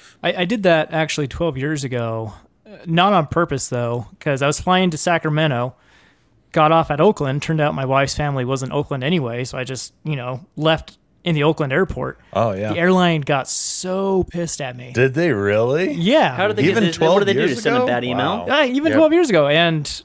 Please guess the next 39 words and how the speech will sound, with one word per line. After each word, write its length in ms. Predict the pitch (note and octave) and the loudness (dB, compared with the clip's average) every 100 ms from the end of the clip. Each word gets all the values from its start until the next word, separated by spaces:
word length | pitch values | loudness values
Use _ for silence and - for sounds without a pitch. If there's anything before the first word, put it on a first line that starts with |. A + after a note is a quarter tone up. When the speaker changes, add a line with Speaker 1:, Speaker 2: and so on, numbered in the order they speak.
| _ | _
Speaker 1:
like, 280 | E3+ D3+ - | -4 -4 -4
when 180 | F#3+ F3 | 0 2
I 200 | E3 D#3+ | 4 2
tried 240 | D3+ F3 E3+ | 0 -2 -2
to 60 | |
fly 200 | D#3 E3 | 0 0
back, 360 | D#3+ D3 E3+ - E3+ | 0 0 -2 -6 -8
they're 120 | D3+ | -6
like, 220 | C3+ C3 | -6 -8
"Sorry, 500 | - C#3+ C3 B2+ C#3 - | -6 -4 -6 -8 -14 -14
you 100 | E3 | -12
can't, 500 | C#3+ D3 C#3+ F#3+ F3+ G#3 - | -10 -8 -8 -10 -14 -16 -14
you 80 | C#3 | -12
can't 200 | - - | -10 -6
go 100 | C#3 | 0
back." 160 | A#2 | 0
And 100 | C3 | 0
Speaker 2:
Blacklisted. 440 | G#2 C3+ A2+ G2+ - - - - | -2 -4 -4 -6 -8 -16 -16 -16
Speaker 3:
Wow. 300 | F#2 F#2 - | -16 -16 -10
Speaker 1:
had 160 | - E3+ | -4 -2
to 80 | D#3 | 0
go 120 | D#3+ | -2
through 140 | D#3 | -2
this 140 | D3+ C3 | -4 -6
big 220 | C3 D#3 | -4 -4
rigmarole 600 | D3+ D#3 D3+ D3 C#3+ C#3+ D3 | -2 -2 -2 -2 -2 -2 -6
to 240 | C#3+ C3+ - _ | -10 -14 -18 _
be 80 | D3+ | -12
able 120 | C#3+ | -10
to 60 | B2+ | -8
fly 180 | D#3+ D3+ | -4 -4
back 180 | D3 C3 | -4 -8
home. 240 | D3 C#3+ | -6 -4
Speaker 2:
Jeez. 480 | E2 - - - - _ _ _ _ - - - - _ - - | -6 -10 -16 -18 -20 _ _ _ _ -18 -18 -20 -20 _ -16 -8
Speaker 4:
Yep. 200 | G#2 - _ _ _ _ _ _ _ | -6 -8 _ _ _ _ _ _ _
Speaker 2:
Well, 220 | B2+ D3+ | 0 2
there 160 | D3+ D3 | 2 0
you 60 | |
go. 320 | D3 D3+ A#2+ | 2 4 2